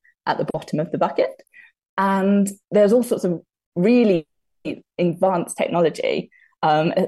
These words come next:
that's especially being generated in the U S and, and rolled out there at the moment using robotics and A I. So, um, there's a machine that sort of tracks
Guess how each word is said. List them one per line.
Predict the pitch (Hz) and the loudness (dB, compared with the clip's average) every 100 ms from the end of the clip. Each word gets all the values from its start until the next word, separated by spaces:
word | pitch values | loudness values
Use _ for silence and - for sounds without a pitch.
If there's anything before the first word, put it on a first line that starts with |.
| - | -4
that's | 190 180 202 | 0 0 0
especially | 180 208 202 - 202 | 0 0 -2 -2 0
being | 190 175 175 | 2 2 2
generated | 180 160 165 170 165 156 | 0 0 0 0 -2 -2
in | 170 | -2
the | 156 | 0
U | 156 165 | 2 2
S | 220 - | 0 -2
and, | 214 156 165 151 - | -4 -2 -2 -6 -6
and | 165 165 | -4 2
rolled | 160 160 | 2 4
out | 170 160 - | 2 0 2
there | 170 156 | 2 2
at | 151 | 0
the | 156 | -2
moment | 160 156 123 123 123 _ _ | -2 -2 -2 -6 -8 _ _
using | - 175 165 | -2 0 2
robotics | 165 180 - - - | 2 0 -4 -8 -2
and | 156 | 0
A | 165 | 2
I. | 175 190 233 247 _ _ | 0 0 -4 -8 _ _
So, | - 175 175 175 - | -2 2 4 4 2
um, | 170 165 165 | 2 2 2
there's | 180 180 | 2 2
a | |
machine | 185 - 226 226 196 | -2 0 2 4 2
that | 170 165 - - | 2 -2 -6 -8
sort | 170 | -4
of | 160 151 - _ | -4 -6 -16 _
tracks | - - 214 - - | -6 -2 -2 -4 -14